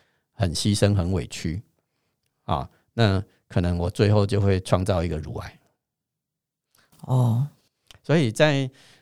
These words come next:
Speaker 1: 呃，心经在，其实在运用在疾病的治疗一样啊，一样是照见五蕴皆空。
Speaker 2: 嗯。
Speaker 1: 所以刚一开始我们就讲说，诶，心经只，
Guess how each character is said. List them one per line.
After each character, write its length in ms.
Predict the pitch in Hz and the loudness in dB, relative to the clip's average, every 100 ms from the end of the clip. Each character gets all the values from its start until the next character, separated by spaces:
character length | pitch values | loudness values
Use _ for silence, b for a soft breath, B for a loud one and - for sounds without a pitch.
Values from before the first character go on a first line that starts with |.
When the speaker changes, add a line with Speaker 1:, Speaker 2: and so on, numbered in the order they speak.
| _ | _
Speaker 1:
呃， 400 | 120 104 101 101 | 2 4 4 2
心 220 | 95 139 | 2 2
经 280 | 135 147 147 | 4 2 0
在， 340 | 143 135 127 117 | 2 4 4 0
其 180 | - 120 | -2 -2
实 140 | 117 | 0
在 500 | 127 117 110 107 101 - _ _ _ - | 2 2 2 0 -4 -12 _ _ _ -2
运 140 | 135 | 2
用 180 | 127 120 | 4 4
在 140 | 113 113 | 4 2
疾 180 | - 92 | 2 0
病 220 | 117 104 | 2 4
的 240 | 98 90 | 2 0
治 220 | 92 - 107 | -2 -4 0
疗 160 | 80 | 0
一 160 | - 123 | 0 2
样 140 | 165 139 | 4 4
啊， 180 | 110 | 2
一 100 | 113 | 4
样 160 | 127 135 | 4 6
是 100 | 127 | 6
照 160 | 131 120 | 4 4
见 220 | 123 95 | 4 2
五 100 | 90 | 2
蕴 120 | 98 | 0
皆 140 | 98 95 | 0 0
空。 260 | - 92 - - | 0 0 -4 -14
Speaker 2:
嗯。 360 | 190 180 170 - _ | -18 -18 -20 -20 _
Speaker 1:
所 160 | - 165 | 0 2
以 60 | 160 | 4
刚 340 | 143 147 156 | 4 2 -2
一 80 | 156 | 0
开 200 | 143 143 | 2 4
始 100 | 127 | 4
我 100 | 92 | 2
们 160 | 90 | 0
就 120 | 98 123 | 0 0
讲 200 | 90 85 | 0 2
说， 240 | 104 113 b b b b _ _ _ _ - | 2 2 b b b b _ _ _ _ 0
诶， 120 | 139 | 4
心 140 | 127 160 | 4 4
经 180 | 160 165 | 4 2
只， 180 | 104 | -2